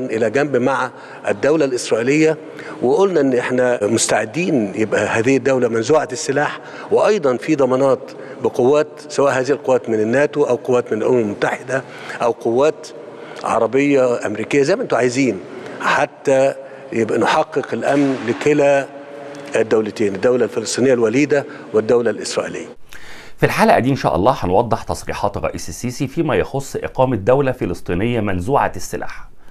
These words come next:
Speaker 2: التصريحات اللي عملت بلبلة. وهل الرئيس السيسي فعلًا بدأ يتحرك للقضاء على حركة حماس في قطاع غزة؟ وهل الكلام اللي احنا قلناه طول الفترة اللي فاتت دي فيما يخص إن وجود حركة حماس في حكم قطاع غزة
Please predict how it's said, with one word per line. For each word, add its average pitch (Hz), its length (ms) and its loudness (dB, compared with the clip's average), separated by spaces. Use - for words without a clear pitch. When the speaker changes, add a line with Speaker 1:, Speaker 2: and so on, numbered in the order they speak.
Speaker 2:
التصريحات - 600 -2
اللي 95 120 2
عملت 98 380 2
بلبلة. - 500 -6
وهل 175 260 6
الرئيس 151 320 4
السيسي 123 380 -4
فعلًا 98 420 2
بدأ 175 320 8
يتحرك 139 540 0
للقضاء 92 400 4
على 90 180 2
حركة 120 380 0
حماس 107 380 -2
في 92 80 -4
قطاع - 280 0
غزة؟ 117 320 -4
وهل 107 220 2
الكلام 123 420 2
اللي 95 140 0
احنا 101 180 -4
قلناه 82 260 -2
طول 151 260 0
الفترة 110 400 0
اللي 73 140 -2
فاتت 117 240 -4
دي 92 180 -4
فيما 147 280 -2
يخص - 420 -2
إن 87 200 -2
وجود 78 280 -2
حركة 110 400 -2
حماس 90 380 -4
في - 80 -10
حكم 110 320 -2
قطاع - 260 0
غزة 117 360 0